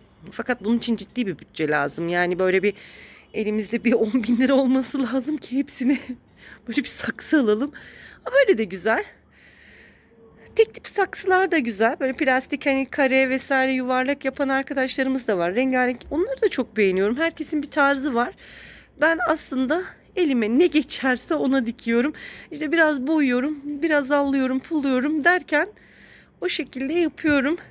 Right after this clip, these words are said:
Yapacak başka bir şey yok yani, yetişemeyiz.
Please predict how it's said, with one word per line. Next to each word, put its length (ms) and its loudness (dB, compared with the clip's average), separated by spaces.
Yapacak 340 -8
başka 280 -6
bir 40 -8
şey 180 0
yok 240 0
yani, 180 0
yetişemeyiz. 720 -4